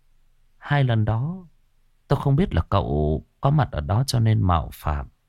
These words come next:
Người ta nói không đánh thì không quen. Tiện hôm nay ở đây, tôi xin bồi tội với cậu.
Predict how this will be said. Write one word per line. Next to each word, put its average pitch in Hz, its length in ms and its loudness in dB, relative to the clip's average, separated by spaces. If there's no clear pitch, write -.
Người 135 100 4
ta 160 100 2
nói 160 680 4
không 117 280 0
đánh 123 340 0
thì 80 100 -6
không 101 340 -2
quen. 110 360 0
Tiện 98 560 0
hôm 135 280 -2
nay 127 140 0
ở 82 80 0
đây, 110 260 -2
tôi 185 100 2
xin 170 220 0
bồi 113 200 4
tội 113 260 -4
với 180 180 -4
cậu. 110 340 -4